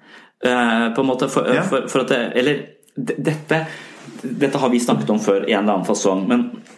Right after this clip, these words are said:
Speaker 1: og, og hva med dette argumentet her som sier at det, ja, jeg er for, eh, vitenskap, for vitenskapen tilstreber å være objektiv, og hver gang vitenskapen ser at, ok, vi tok feil, eh, eh, så, eh, så kan vi bare gå videre også med den erfaringen, og så, og så
Speaker 2: Ja.
Speaker 1: by-, bygger vi videre,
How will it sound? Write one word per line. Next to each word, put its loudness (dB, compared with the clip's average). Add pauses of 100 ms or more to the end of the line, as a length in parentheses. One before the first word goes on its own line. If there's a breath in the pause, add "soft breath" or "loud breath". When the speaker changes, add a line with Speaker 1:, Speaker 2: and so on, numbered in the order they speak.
(140)
Speaker 1:
og, 2
og 0
hva 2
med 4
dette 0
argumentet 0
her 0
som 0
sier 2
at -2
det, 2
ja, 4
jeg 2
er 0
for, 2
eh, 0
vitenskap, -2
for 0
vitenskapen 0
tilstreber 0
å 0
være 0
objektiv, 0
og 0
hver 0
gang 0
vitenskapen -2
ser -2
at, -4
ok, -4 (100)
vi 0
tok -2
feil, 0 (380 loud breath)
eh, 2
eh, 2
så, 0 (100)
eh, 2
så 0
kan 0
vi 2
bare 2
gå -2
videre 2
også 0
med 2
den 0
erfaringen, 0
og 0
så, 2
og 0
så 2
Speaker 2:
Ja. 0
Speaker 1:
by-, 0
bygger 2
vi 2
videre, 0